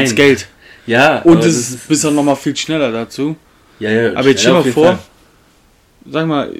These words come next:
Speaker 1: mal Zeit jetzt ausgelassen, aber du kannst in den I C E steigen für den gleichen Preis.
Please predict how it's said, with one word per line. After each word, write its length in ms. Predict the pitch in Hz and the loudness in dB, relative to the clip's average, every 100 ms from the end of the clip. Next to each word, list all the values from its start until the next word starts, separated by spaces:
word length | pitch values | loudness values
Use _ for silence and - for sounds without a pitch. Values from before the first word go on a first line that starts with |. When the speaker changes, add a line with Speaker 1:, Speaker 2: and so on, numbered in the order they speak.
| - _ | -18 _
Speaker 1:
mal 380 | - 131 127 123 110 - | -8 -4 -4 -6 -10 -10
Zeit 160 | 143 139 | -4 -4
jetzt 160 | 120 | -2
ausgelassen, 480 | 120 147 165 170 170 | -4 -4 -2 -4 -4
aber 220 | 127 131 - _ _ _ _ _ _ - | -6 -6 -8 _ _ _ _ _ _ -16
du 100 | 123 - | -14 -12
kannst 260 | - 156 - | -6 -6 -4
in 60 | 151 | -6
den 80 | |
I 40 | 139 | -4
C 160 | 151 | -2
E 40 | 160 | -2
steigen 380 | - 175 170 160 | -2 -2 -2 -6
für 360 | - 160 156 | -2 -2 -2
den 200 | 151 139 | -4 -4
gleichen 320 | 139 143 143 | -2 -2 -4
Preis. 400 | 127 113 101 - | -8 -6 -6 -10